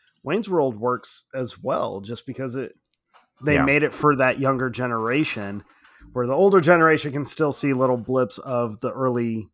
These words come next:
Speaker 1: style of just, like, cheap, uh,
Speaker 2: <laughs>
Speaker 1: not too spectacular, you know, find the comedy in that.
Speaker 2: Yeah.
Speaker 1: But the newer generation, the younger generation can match with it. I thought that was really, Mike Myers is just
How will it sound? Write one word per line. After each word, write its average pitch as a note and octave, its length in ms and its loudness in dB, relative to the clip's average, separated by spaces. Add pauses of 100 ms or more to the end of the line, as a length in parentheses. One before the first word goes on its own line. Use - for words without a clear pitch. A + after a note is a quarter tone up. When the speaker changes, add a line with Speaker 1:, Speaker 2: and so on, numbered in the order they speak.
(140)
Speaker 1:
style G#2+ 680 0
of F#2+ 120 -10
just, - 260 -12
like, G2+ 420 -12 (260)
cheap, B2+ 360 -4 (840)
uh, F#2+ 340 0 (220)
Speaker 2:
<laughs> - 200 -20
Speaker 1:
not C3 520 2
too D3 180 -4
spectacular, C3+ 960 0
you C#3+ 140 -2
know, B2 160 0
find B2+ 260 -2
the A#2 60 -6
comedy B2 400 -2
in A2+ 160 -2
that. A#2+ 360 -2 (360)
Speaker 2:
Yeah. E2 140 -2
Speaker 1:
But D2 120 0
the B2 40 -6
newer C3 260 -2
generation, A#2+ 600 -4
the A2+ 80 -6
younger A#2+ 300 0
generation A2 760 -8 (680)
can B2 140 -6
match G#2+ 280 -8
with A#2+ 140 -6
it. A2 60 -8
I E3 180 6
thought D#3 260 6
that B2 100 0
was G#2+ 220 -6
really, G2+ 400 -10 (880)
Mike F#3 240 2
Myers G#2 300 -6
is F2 100 -20
just - 180 -20